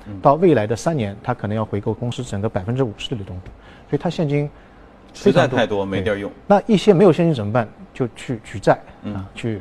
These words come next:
Speaker 2: 市场融，融债，然后再买自己的股票，因为股-，股票市场好嘛。
Speaker 1: 嗯。
Speaker 2: 所以它完全这个收益率可以 cover 掉它的那个债券的一个利率。所以在过去的一两年当中，我们可以看到美国市场，无论你是投资债还是投资股，都非常好，都在买，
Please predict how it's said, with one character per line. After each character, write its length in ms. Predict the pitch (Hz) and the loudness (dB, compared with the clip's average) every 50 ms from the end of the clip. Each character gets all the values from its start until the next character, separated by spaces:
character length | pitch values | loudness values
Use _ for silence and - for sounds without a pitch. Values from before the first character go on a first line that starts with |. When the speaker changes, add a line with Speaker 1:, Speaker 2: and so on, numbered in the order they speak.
| 101 110 | -10 -14
Speaker 2:
市 160 | 113 - 151 | -6 -6 -2
场 160 | 127 117 101 | -2 -2 -2
融， 180 | 101 104 107 117 | -2 -2 -4 -4
融 180 | 113 113 120 147 | -2 -2 -2 0
债， 180 | 151 185 147 113 | 2 0 0 2
然 120 | 104 107 | 0 0
后 100 | 117 117 | -2 0
再 160 | - 131 113 | 0 0 0
买 160 | 107 98 95 | 0 -4 -6
自 120 | 98 - 123 | -8 -6 -4
己 60 | 110 | -4
的 80 | 104 104 | -4 -4
股 100 | 117 110 | -6 -8
票， 140 | - 104 | -10 -8
因 60 | 110 117 | -8 -6
为 40 | |
股-， 100 | 107 110 113 - | -6 -8 -8 -8
股 60 | - 101 | -8 -4
票 120 | - 135 | -4 -4
市 60 | 127 | -2
场 120 | - 131 131 | -4 -6 -8
好 220 | - - - - - | -8 -10 -14 -14 -14
嘛。 100 | 98 - - - - | -18 -20 -20 -20 -14
Speaker 1:
嗯。 160 | - 107 104 98 - | -12 -12 -12 -6 -4
Speaker 2:
所 80 | 131 | -4
以 40 | 120 - | -2 0
它 100 | 156 143 | 0 0
完 160 | 120 117 143 | 0 0 0
全 200 | - 135 117 123 | 0 -2 -2 0
这 120 | - 151 | -2 -2
个 80 | 123 107 | -2 -2
收 200 | - - 139 139 | -2 -2 0 0
益 80 | 143 | 2
率 80 | 135 117 | 0 0
可 160 | 104 - 123 | -2 -2 -4
以 60 | 113 | -4
cover 260 | - - - 143 131 110 | -4 -2 -2 0 0 0
掉 200 | 101 110 101 101 - - - - - - - - | -2 -4 -6 -6 -10 -16 -20 -20 -20 -20 -20 -14
它 140 | - - 120 | -4 -4 -4
的 60 | 117 | -2
那 180 | 117 117 113 104 | -2 -4 -4 -4
个 180 | 95 110 104 107 107 - - - - - | -4 -6 -8 -10 -12 -16 -16 -18 -18 -4
债 160 | - 165 139 | -2 -2 -2
券 200 | 113 - 117 104 | 0 -2 -4 -4
的 120 | 98 95 | -4 -4
一 80 | 95 92 | -6 -6
个 80 | 104 | -6
利 100 | 107 107 | -6 -6
率。 120 | 104 98 - - | -6 -10 -12 -8
所 180 | - - 175 | -2 0 2
以 120 | 185 139 - - - - - | 2 2 0 -4 -16 -20 -2
在 120 | - 180 | -2 -2
过 200 | 160 - 226 226 | 0 4 4 4
去 320 | 165 - - - - 180 139 | 4 4 -4 -4 -2 -2 -2
的 260 | 117 110 117 104 - | 2 0 0 0 0
一 140 | - 165 170 | 0 0 0
两 120 | 131 101 | 0 0
年 140 | 98 101 107 | -2 -4 -4
当 80 | 113 117 | -4 -4
中， 80 | 135 | -4
我 60 | 120 | -4
们 120 | 104 107 110 | -4 -6 -6
可 140 | - - 113 | -4 -4 -4
以 40 | |
看 180 | 107 - 135 113 | -4 -4 -4 -4
到 120 | 110 113 104 | -2 -4 -4
美 140 | 95 95 92 | -4 -6 -2
国 120 | 107 123 | -2 -4
市 120 | - - | -4 -4
场， 180 | 135 - - 92 - - - - - - | -8 -8 -8 -10 -12 -16 -20 -20 -10 -2
无 80 | 110 123 | 2 4
论 260 | 156 170 165 139 120 | 4 4 4 2 2
你 100 | 104 95 | -2 -4
是 180 | 92 - 139 | -2 -4 -4
投 160 | - - 113 113 | -2 -2 -4 -2
资 100 | 131 123 | -2 -4
债 240 | - - 190 151 - - - - - - - - | 0 2 2 2 2 -2 -14 -20 -20 -20 -20 -10
还 120 | - - | -6 -6
是 60 | 113 113 | -6 -4
投 140 | - 117 | -4 -4
资 100 | 107 - | -4 -4
股， 160 | 127 - - 98 - - - - - - - - - | -6 -8 -8 -16 -20 -20 -20 -20 -20 -20 -20 -6 -2
都 80 | 151 | 0
非 140 | 143 160 156 | 2 2 2
常 160 | 139 135 135 | 0 0 -2
好， 160 | 127 113 90 - - - - - | -4 -6 -12 -14 -20 -20 -14 -10
都 100 | - 180 | -4 -2
在 120 | - 160 | -2 -2
买， 180 | 123 101 - | -2 -4 -10